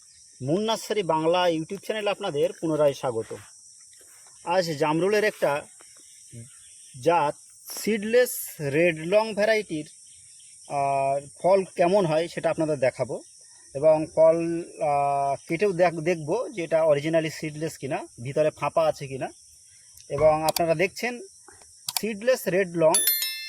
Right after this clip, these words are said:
জামরুল। এটা দেখুন, মোটামুটি লম্বা দেড় ইঞ্চি মতো লম্বা আছে, ঠিক আছে? ফলগুলো দেখুন, দেড় ইঞ্চি মতো লম্বা আছে এবং, আহ,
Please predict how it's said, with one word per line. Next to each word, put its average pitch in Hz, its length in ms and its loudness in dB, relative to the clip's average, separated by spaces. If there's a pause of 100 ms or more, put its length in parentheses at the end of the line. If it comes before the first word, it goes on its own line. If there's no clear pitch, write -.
(160)
জামরুল। 123 380 -2 (180)
এটা 196 160 0
দেখুন, 208 340 -2 (480)
মোটামুটি 226 600 -2
লম্বা 214 420 2
দেড় 196 220 4
ইঞ্চি 208 220 -2
মতো 208 240 -4
লম্বা 139 320 2
আছে, 214 220 -2 (960)
ঠিক 208 100 -2
আছে? 196 220 -4 (880)
ফলগুলো 170 280 0
দেখুন, 220 240 -4
দেড় 196 160 0
ইঞ্চি 185 260 -4
মতো 190 140 -2
লম্বা 143 320 2
আছে - 240 -4 (960)
এবং, 135 600 4
আহ, 135 420 -2